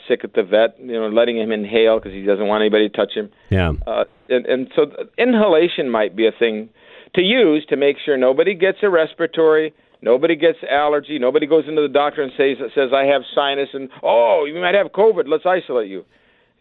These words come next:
Speaker 1: Just stay home.
Speaker 2: Well, you
Speaker 1: Stay
Speaker 2: mentioned
Speaker 1: home
Speaker 2: so-,
Speaker 1: and
Speaker 2: you mentioned something so important because the second anybody feels a little bit off –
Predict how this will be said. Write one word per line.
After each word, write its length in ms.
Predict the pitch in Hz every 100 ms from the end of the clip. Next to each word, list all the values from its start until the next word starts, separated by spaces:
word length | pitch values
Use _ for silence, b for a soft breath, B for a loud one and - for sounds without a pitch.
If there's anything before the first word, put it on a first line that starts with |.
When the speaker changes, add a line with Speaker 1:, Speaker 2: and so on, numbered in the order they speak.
| -
Speaker 1:
Just 180 | 185 - - _ - - _
stay 220 | - 254 262
home. 360 | 233 254 - - -
Speaker 2:
Well, 160 | 151 160
you 240 | 180 190 285
Speaker 1:
Stay 20 |
Speaker 2:
mentioned 300 | 339 247 185
Speaker 1:
home 80 | 185
Speaker 2:
so-, 80 |
Speaker 1:
and 80 | - -
Speaker 2:
you 260 | 165 277 311
mentioned 400 | 254 233 190 -
something 340 | 185 160 139
so 720 | - - 175 190 202 214 208 - B B B _ -
important 640 | 151 - - 160 - 101 92
because 580 | 127 - 135 127 120
the 120 | 98 135
second 380 | - 214 190 -
anybody 440 | 180 220 196 208
feels 300 | - 196 180
a 60 | 165
little 360 | 160 208 247 262
bit 140 | 277
off – 540 | 294 285 170 147 -